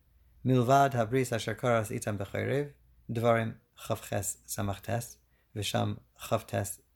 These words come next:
טס י"א, הוא אומר, "אתם ניצבים היום כולכם,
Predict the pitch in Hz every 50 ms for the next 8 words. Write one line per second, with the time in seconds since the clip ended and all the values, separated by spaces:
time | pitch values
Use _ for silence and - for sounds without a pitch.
0 | _ _ _ - - 110 107 - - - - 107 107 - 101 98 98 117 139 139
1 | - _ _ _ _ _ _ _ _ _ _ _ _ _ _ _ - 139 135 -
2 | 117 120 117 113 117 127 147 - - - - - _ _ _ _ _ _ - 127
3 | 131 127 - - 156 143 123 110 107 - 143 135 127 120 110 107 107 117 123 117
4 | 107 98 - - 107 98 - - 113 117 135